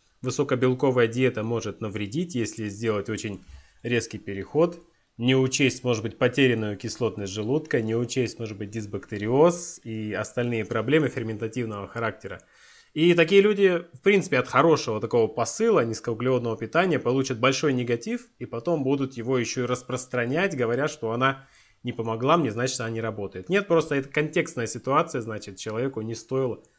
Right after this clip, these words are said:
так резко на это залетать, и всё. В итоге всё следует делать постепенно и всегда учитывать, а, какие-то дополнительные факторы, которые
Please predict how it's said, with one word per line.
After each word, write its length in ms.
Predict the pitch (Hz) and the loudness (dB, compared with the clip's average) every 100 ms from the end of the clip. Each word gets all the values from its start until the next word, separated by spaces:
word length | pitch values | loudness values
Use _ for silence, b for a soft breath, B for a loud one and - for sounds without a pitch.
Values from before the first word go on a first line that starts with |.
| _ | _
так 200 | 117 123 | -6 -2
резко 260 | 120 - | -4 -4
на 80 | 107 | -8
это 160 | 101 107 | -10 -10
залетать, 580 | 101 98 98 127 135 90 | -10 -10 -6 -6 -6 -10
и 100 | 85 | -14
всё. 420 | - 160 175 - _ _ _ | -4 -2 -2 -6 _ _ _
В 80 | - | -10
итоге 300 | 120 185 160 | 0 0 0
всё 200 | - 151 | -4 -6
следует 360 | 147 143 131 113 | -4 -4 -4 0
делать 240 | 120 - | -2 -2
постепенно 640 | 104 - 110 139 156 123 b b b b b b b b | -10 -14 -8 -4 -2 -4 b b b b b b b b
и 220 | 135 143 | -2 -2
всегда 540 | 131 120 101 120 143 | -2 -6 -4 0 2
учитывать, 760 | 127 110 - 135 135 113 101 - - | 2 0 -4 -4 -2 -2 -4 -8 -12
а, 220 | 104 101 | -10 -10
какие-то 360 | 101 - 107 | -12 -12 -10
дополнительные 560 | 107 117 147 135 113 107 | -6 -2 0 0 -2 -6
факторы, 460 | 95 139 139 110 101 | -4 -4 -2 -4 -4
которые 500 | 101 110 104 95 | -6 -6 -4 -6